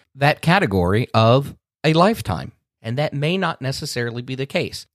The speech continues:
at least not for everyone you meet. Now, I can't judge that for you. That's something you have to judge.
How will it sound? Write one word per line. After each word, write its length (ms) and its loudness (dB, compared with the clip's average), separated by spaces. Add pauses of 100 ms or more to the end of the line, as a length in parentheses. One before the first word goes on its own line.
at 140 0
least 240 2
not 200 4
for 140 2
everyone 380 6
you 100 4
meet. 260 2 (420)
Now, 120 -2
I 120 4
can't 300 0
judge 320 2
that 200 -6
for 140 -12
you. 280 -10 (340)
That's 200 2
something 400 0
you 200 4
have 240 -2
to 100 -8
judge. 440 -12